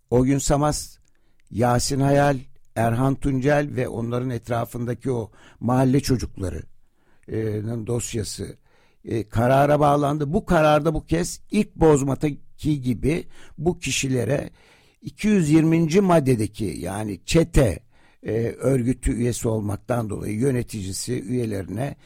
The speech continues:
değişik cezalar verildi. Ama bu cezalar Yargıtay'da farklı dosyayla gittiği için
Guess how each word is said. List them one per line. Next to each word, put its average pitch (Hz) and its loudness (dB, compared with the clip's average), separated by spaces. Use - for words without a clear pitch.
değişik - -2
cezalar 117 -2
verildi. 90 -6
Ama 160 0
bu 196 4
cezalar 147 4
Yargıtay'da 135 2
farklı 120 -2
dosyayla 101 -4
gittiği 98 -8
için - -8